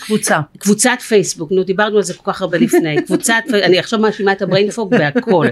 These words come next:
Speaker 1: <laughs> זה
Speaker 2: אה,
Speaker 1: לגיטימי לחלוטין.
Speaker 2: ויש יותר משמונת אלפים נשים שחברות בקבוצה, בקבוצה הזאת, ו-,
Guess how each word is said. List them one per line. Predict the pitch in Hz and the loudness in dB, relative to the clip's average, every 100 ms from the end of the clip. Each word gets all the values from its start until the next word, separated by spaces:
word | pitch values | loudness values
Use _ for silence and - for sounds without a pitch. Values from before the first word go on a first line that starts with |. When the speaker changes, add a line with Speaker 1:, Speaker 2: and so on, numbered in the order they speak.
| 240 | -2
Speaker 1:
<laughs> | 208 185 | -4 -4
זה | 190 180 - - | -4 -4 -10 -4
Speaker 2:
אה, | 170 170 180 - - | -2 2 0 -2 0
Speaker 1:
לגיטימי | 262 180 311 240 233 | 0 4 4 4 2
לחלוטין. | 226 - 160 165 254 170 160 165 - | 0 0 -2 -2 -4 -6 -8 -12 -8
Speaker 2:
ויש | 151 190 196 269 277 277 - | -2 0 2 2 4 2 2
יותר | 233 196 240 | 0 2 2
משמונת | 247 - 185 185 | 0 4 4 4
אלפים | 214 185 180 160 | 0 -2 0 0
נשים | 147 170 | 0 -2
שחברות | 160 160 147 156 | -2 -6 -2 -2
בקבוצה, | 151 147 143 226 - 180 | -2 -6 -2 -2 -2 -4
בקבוצה | 147 147 143 127 220 | -6 -6 -10 -2 0
הזאת, | 254 240 277 269 | 2 0 -2 -2
ו-, | 165 151 | -6 0